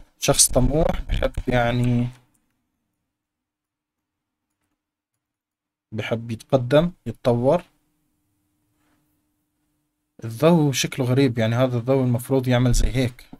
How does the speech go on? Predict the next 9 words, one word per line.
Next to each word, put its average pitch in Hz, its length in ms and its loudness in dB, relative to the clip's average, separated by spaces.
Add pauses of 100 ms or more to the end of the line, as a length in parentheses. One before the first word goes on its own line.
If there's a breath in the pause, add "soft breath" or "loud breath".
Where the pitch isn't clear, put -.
(160)
مش - 320 -4
دائرة 117 260 2
على 107 80 2
الحيط. 107 240 -6 (1600)
عندي 135 160 -2
مشكلة - 300 0
بس 139 220 2
بالتنفيذ - 540 2
والظلال. - 440 0